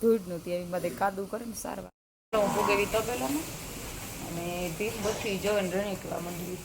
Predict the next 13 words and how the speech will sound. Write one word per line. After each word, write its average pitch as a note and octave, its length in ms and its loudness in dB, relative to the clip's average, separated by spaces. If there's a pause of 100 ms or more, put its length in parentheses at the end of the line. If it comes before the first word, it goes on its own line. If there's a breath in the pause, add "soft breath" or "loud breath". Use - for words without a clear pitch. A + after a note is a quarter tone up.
(1000)
આપણે G3 260 2
આવીએ A#3+ 280 8
ને A3+ 80 2
તબેલામાં G3 480 2
એટલે F3 300 4
રણકે F#3+ 280 0
બધી, E3 280 0
ઈ F#3+ 160 2
કે F#3 120 2
નિરાણી F3+ 380 2
કરી F3+ 140 0
છે F3 220 0
આપણે. D#3 260 -2